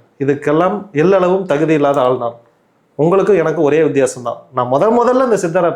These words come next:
பார்த்தேன், நீங்க எனக்கு அப்புறம் பார்த்தீங்க, இவ்வளவுதான் வித்தியாசம். ஏன்னா இதுக்குள்ள கொண்டு வராதீங்க. இப்போவும் நான் கோயிலுக்கு வரலன்னு அவர்கிட்ட சொன்னேன், "ஐயா, நான் கோயிலுக்கு வரல, நீங்க கோயில்ல இருங்க, நான் ஐயரை போட்டேன்,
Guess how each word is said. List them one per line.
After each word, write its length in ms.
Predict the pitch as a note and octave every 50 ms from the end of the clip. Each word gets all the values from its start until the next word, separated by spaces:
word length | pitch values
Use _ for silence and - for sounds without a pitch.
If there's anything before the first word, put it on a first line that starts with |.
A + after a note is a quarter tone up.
| C#3
பார்த்தேன், 280 | C3+ C3+ C3+ C3 B2+ - - _ _ _ _ _ -
நீங்க 140 | D#3 D#3 D#3+ D3 C3
எனக்கு 180 | C3+ C3 C3 B2+
அப்புறம் 280 | C3 F3+ F3+ E3+ D3+ C3+
பார்த்தீங்க, 280 | C3 B2+ C3 B2+ B2 B2
இவ்வளவுதான் 380 | B2+ C3+ C#3 C#3 C#3+ D#3 D#3 D3
வித்தியாசம். 420 | C3+ C3 C3 B2 A#2 - A#2 A2+ - _ _ _ _ _ _ _ _ _
ஏன்னா 160 | - D3 D#3 D#3 D3
இதுக்குள்ள 280 | C#3+ C3+ D3+ D#3 E3 D#3
கொண்டு 200 | C#3+ C3+ C#3+ C#3+ C3+
வராதீங்க. 360 | B2+ B2 A#2 A#2+ A#2 A#2+ A#2 A2 G#2+ - _ _ _ _ _ _ _ _ _ _ _ _ _ _ _ _ _ _ - D3
இப்போவும் 340 | - - G3 G3 A3 G#3+ F#3+
நான் 140 | D#3 - -
கோயிலுக்கு 320 | F3+ F#3+ G3+ G#3 F3 D#3 D3
வரலன்னு 360 | D3 D#3 F3 F#3 F#3 F3 E3
அவர்கிட்ட 220 | D3 C#3+ D3 D3 - -
சொன்னேன், 220 | B2+ A#2+ A#2+ A#2+ - - C3
"ஐயா, 140 | D3 D#3 D3
நான் 200 | C#3 C3+ C3 -
கோயிலுக்கு 260 | D3+ E3+ D#3+ C3+ C3 C3
வரல, 220 | C3+ C#3 C#3 C#3 D3+ - - - - _ - _ _ _ D3+
நீங்க 160 | E3+ F#3 F3+
கோயில்ல 360 | E3 E3+ E3 E3+ F3 E3+ E3 D#3
இருங்க, 180 | C#3+ C3+ D3+ F#3 F#3 - D#3
நான் 120 | D3+ C3+ C3+
ஐயரை 220 | D#3+ F3+ F3+ F3 - D#3+
போட்டேன், 360 | D#3+ D3 - - E3+ G3+ A#3